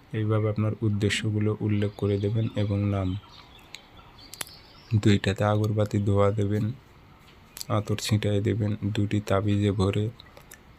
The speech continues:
একটা আপনি নিজে ধারণ করবেন মাজায় অথবা কোমরে, মাজা কোমরে আপনি একটা ব্যবহার করবেন, আর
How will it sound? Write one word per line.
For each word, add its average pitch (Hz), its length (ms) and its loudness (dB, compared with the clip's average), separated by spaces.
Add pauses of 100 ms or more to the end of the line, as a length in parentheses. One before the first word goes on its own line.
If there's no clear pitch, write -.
(200)
একটা - 260 -4
আপনি 107 160 0 (160)
নিজে 107 200 0 (140)
ধারণ 104 240 0 (140)
করবেন 107 320 -2 (1080)
মাজায় 101 420 2 (420)
অথবা 104 260 -2 (120)
কোমরে, 101 420 0 (920)
মাজা 107 340 2
কোমরে 104 340 0 (100)
আপনি 104 240 -4 (260)
একটা 107 220 -4 (120)
ব্যবহার 107 400 0
করবেন, 117 300 -2 (540)
আর 95 80 2